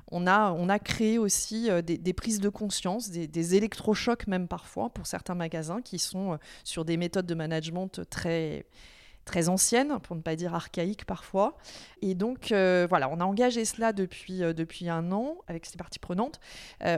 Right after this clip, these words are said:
on a eu aussi, euh, le bonheur d'ouvrir un, un magasin quatre piliers qui, en fait, euh, est, euh,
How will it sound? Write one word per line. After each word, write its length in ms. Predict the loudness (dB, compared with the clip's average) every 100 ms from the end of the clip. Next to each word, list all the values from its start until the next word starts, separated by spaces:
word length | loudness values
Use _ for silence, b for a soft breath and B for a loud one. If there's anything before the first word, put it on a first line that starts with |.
| 2
on 180 | 4 8
a 200 | 8 6
eu 220 | 2 0
aussi, 680 | 2 2 2 2 -2 -4 4
euh, 760 | 6 6 6 4 0 -2 -4 -4 -10 -14
le 200 | -6 -4
bonheur 400 | 4 6 8 8
d'ouvrir 360 | 6 2 2 4
un, 160 | 4 4
un 100 | 2
magasin 560 | 4 6 6 4 2 2
quatre 380 | 0 2 -2
piliers 500 | -2 -4 -4 -2 -2
qui, 220 | -4 -4 -4
en 80 |
fait, 400 | -2 -2 -2 -2
euh, 400 | -2 0 0 -2 -4
est, 260 | -4 0 2
euh, 300 | 2 2